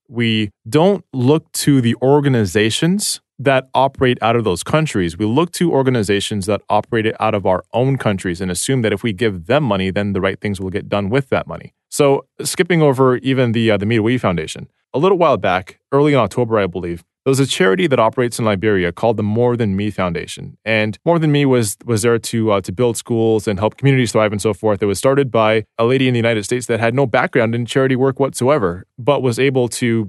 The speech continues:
build this gigantic nonprofit organization. And, uh, earlier in October, um, ProPublica, in joint with Time Magazine, published this huge and shocking account that one of the higher-ups in the organization,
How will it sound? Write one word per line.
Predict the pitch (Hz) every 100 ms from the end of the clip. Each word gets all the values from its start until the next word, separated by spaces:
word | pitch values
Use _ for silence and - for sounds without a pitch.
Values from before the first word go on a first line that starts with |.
| 98
build | 120 120 117
this | 101 110
gigantic | - 104 92 110 110 117 -
nonprofit | 113 101 113 110 107
organization. | 107 110 107 90 104 165 - 90 85 _
And, | 110 117 -
uh, | 110 110 104 -
earlier | 147 151 143 139 139
in | - 120
October, | 98 92 - 190 123 107 104 - _
um, | 117 107 98
ProPublica, | - 156 - 120 135 117 104 113
in | 117
joint | 107 113 113 - _
with | 113 101 - _ _
Time | - 127
Magazine, | 107 127 143 107 92 92 -
published | - 143 139 -
this | 107 -
huge | - 165 190
and | 151
shocking | 104 123 127 123
account | 90 - 110 95 - _ _ _ -
that | 117 107 - _ _ _ _ _
one | 98 127
of | 165
the | 147
higher-ups | 113 127 131 123 113 113 127
in |
the | 113 110
organization, | 110 104 87 120 139 95 82